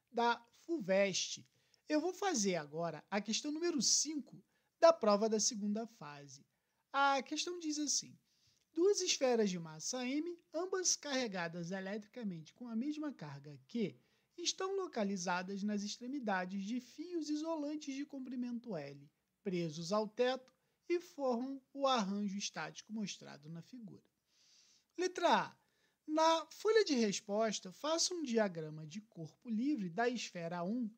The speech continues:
indicando todas as forças que atuam sobre ela. Bom, vamos lá. A primeira coisa que ele disse é que as cargas eram iguais. Se elas eram iguais,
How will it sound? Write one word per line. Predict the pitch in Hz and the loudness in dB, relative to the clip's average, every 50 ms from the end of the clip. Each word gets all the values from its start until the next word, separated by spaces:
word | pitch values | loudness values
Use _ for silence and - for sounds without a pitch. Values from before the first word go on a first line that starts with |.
| _ - | _ -8
indicando | 262 277 320 339 302 - 269 226 - - - 151 139 131 127 - - _ _ _ _ _ | -4 -4 -4 -4 -4 -4 -4 -6 -6 -10 -12 -12 -10 -12 -14 -18 -20 _ _ _ _ _
todas | - 349 359 381 392 381 370 311 294 254 226 196 | 0 2 2 2 2 2 0 2 2 2 2 2
as | 208 214 208 - | 0 -4 -4 -8
forças | - - 170 151 156 165 - - - 226 214 - _ _ _ _ _ _ _ _ | -12 -14 -14 -12 -12 -12 -12 -14 -14 -14 -16 -18 _ _ _ _ _ _ _ _
que | - 330 339 | -2 2 4
atuam | 311 285 220 - - - 190 190 196 202 208 208 - _ _ _ | 4 4 2 0 -4 -10 -8 -6 -6 -6 -6 -8 -10 _ _ _
sobre | - - - - 156 143 135 143 160 214 233 202 | -14 -12 -10 -10 -10 -12 -12 -10 -8 -6 -6 -6
ela. | 147 - - _ _ _ _ _ _ _ _ _ - | -8 -12 -16 _ _ _ _ _ _ _ _ _ 4
Bom, | 240 226 180 - - - _ _ _ _ _ _ _ _ _ - | 4 4 4 4 -2 -14 _ _ _ _ _ _ _ _ _ -4
vamos | 185 202 254 302 311 | -2 -2 0 0 0
lá. | 262 185 - - _ - | -2 -4 -4 -8 _ -2
A | 220 240 254 262 269 269 | 0 2 2 2 0 -2
primeira | - 269 330 359 381 415 453 453 440 | -4 -6 -6 -2 0 2 2 2 0
coisa | - - 269 262 247 214 220 226 | 0 -2 -2 0 0 0 0 -2
que | 208 - - 208 | -4 -6 -6 -6
ele | 196 208 240 240 | -4 -4 -4 -6
disse | 226 262 294 302 - - 359 | -4 -4 -2 0 0 0 -2
é | 349 | -4
que | - 359 | -12 -12
as | 349 359 339 - | -8 -6 -6 -4
cargas | 311 302 285 294 285 311 311 262 254 | -2 -2 -2 -2 -2 -4 -8 -4 -2
eram | 254 254 254 269 285 285 - _ _ - | -2 -2 -2 -2 -4 -8 -10 _ _ -6
iguais. | 302 320 302 247 196 202 202 202 202 196 185 175 156 143 123 - _ - - - - - - _ _ _ _ _ _ _ _ | -6 -6 -4 -2 0 2 4 4 4 2 0 0 -4 -6 -10 -14 _ -18 -18 -16 -16 -18 -20 _ _ _ _ _ _ _ _
Se | - - - 370 | -6 -4 -2 2
elas | 349 294 254 226 202 156 180 | 2 4 4 4 2 2 -2
eram | 175 165 165 185 196 208 | -2 -2 -2 -4 -4 -2
iguais, | 233 220 170 151 160 202 233 262 285 285 240 202 160 143 - - - - - - | -4 -4 -6 -4 -2 0 2 2 4 4 2 2 0 -6 -14 -18 -18 -18 -20 -20